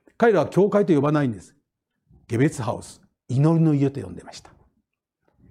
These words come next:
これから祈りの家に行く。一番初めて聞いた時分からなかったんです、私。この御言葉ですよ、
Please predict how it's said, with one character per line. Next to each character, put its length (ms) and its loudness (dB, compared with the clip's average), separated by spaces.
こ 80 2
れ 60 4
か 100 2
ら 60 4
祈 220 4
り 60 4
の 100 4
家 140 4
に 100 2
行 80 -4
く。 80 -20
一 220 -4
番 120 -2
初 140 4
め 80 4
て 60 4
聞 40 2
い 40 -2
た 80 4
時 60 2
分 160 2
か 100 -4
ら 60 -2
な 100 0
か 80 0
っ 60 -4
た 100 2
ん 20 -2
で 60 -6
す、 60 -6
私。 300 -10
こ 140 0
の 100 2
御 60 0
言 140 -4
葉 160 -8
で 60 -10
す 120 -18
よ、 140 -20